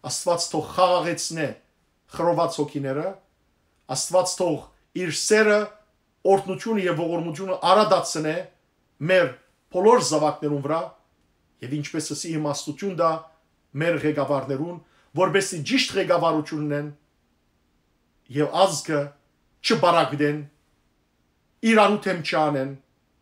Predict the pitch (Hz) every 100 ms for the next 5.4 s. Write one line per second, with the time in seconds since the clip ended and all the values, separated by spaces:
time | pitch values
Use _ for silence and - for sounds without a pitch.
0 | _ - 220 196 170 175 147 - 147 139
1 | 139 135 _ _ _ _ _ _ _ _
2 | _ _ 160 151 165 - 156 185 196 -
3 | 151 147 151 151 170 170 - _ _ _
4 | _ _ _ - 165 147 139 208 185 175
5 | 160 147 151 151